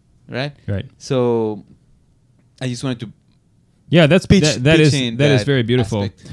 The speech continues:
Speaker 2: I, I really like it too, 'cause it gives the men probably more, more time to smoke cigars.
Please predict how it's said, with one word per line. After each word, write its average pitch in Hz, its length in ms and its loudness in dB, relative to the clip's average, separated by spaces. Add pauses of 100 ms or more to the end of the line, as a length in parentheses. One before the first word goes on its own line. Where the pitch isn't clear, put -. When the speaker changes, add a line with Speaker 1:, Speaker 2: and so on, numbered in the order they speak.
(160)
Speaker 2:
I, 131 180 2
I 127 80 2
really 139 260 4
like 139 240 0
it 107 80 -10
too, 135 140 -2
'cause 107 140 -4
it 104 120 -2
gives 117 220 -4
the 110 80 -6
men 113 260 -4
probably 110 320 -4
more, 104 400 -4 (420)
more 117 100 -4
time 113 200 -4
to 104 80 -6
smoke 101 260 -8
cigars. 95 560 -10